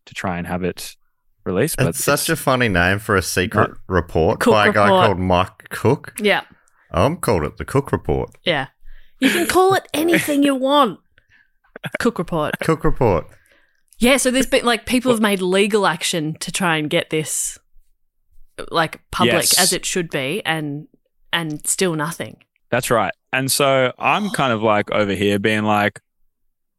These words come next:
Speaker 1: "What's in the Cook Report and what's it, uh, gonna say?"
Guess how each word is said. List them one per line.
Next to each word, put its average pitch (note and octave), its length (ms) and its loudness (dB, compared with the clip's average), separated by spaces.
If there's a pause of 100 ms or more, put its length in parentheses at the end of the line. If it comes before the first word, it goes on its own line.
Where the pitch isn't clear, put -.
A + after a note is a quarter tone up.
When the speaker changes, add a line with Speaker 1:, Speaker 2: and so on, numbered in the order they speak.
(180)
Speaker 1:
"What's C#3 340 -2
in F3+ 100 0
the E3 80 0
Cook E3 220 0
Report A2 380 2 (440)
and G2+ 300 -2
what's B2+ 240 0
it, C3+ 160 4
uh, A#2+ 240 4 (180)
gonna - 220 0
say?" D#3 480 -4